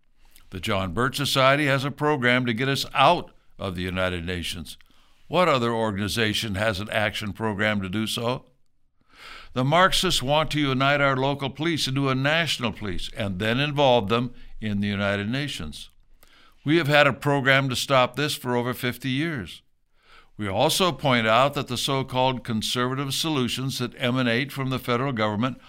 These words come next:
are, in reality, only steps towards the Marxist goal.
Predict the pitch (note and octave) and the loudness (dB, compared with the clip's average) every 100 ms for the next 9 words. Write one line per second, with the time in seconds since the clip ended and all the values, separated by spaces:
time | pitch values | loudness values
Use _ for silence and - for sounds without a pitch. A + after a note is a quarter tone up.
0 | - - A2+ C3+ D3 D#3+ D3 C3 B2 E3 | -8 0 4 4 2 -2 -2 0 4 4
1 | F3+ G#2+ G2+ C3+ - _ _ A#2+ E3+ F3+ | 4 0 -2 -6 -12 _ _ -4 -2 -2
2 | B2+ - F3 D#3+ D3 - B2 A#2+ A#2+ - | -2 -2 2 2 2 -4 -2 -2 -2 -2
3 | A#2 G#2 G2+ - B2 G#2+ - G#2 F2+ D2+ | 0 0 0 -2 -4 -6 -8 -8 -6 -8
4 | - | -12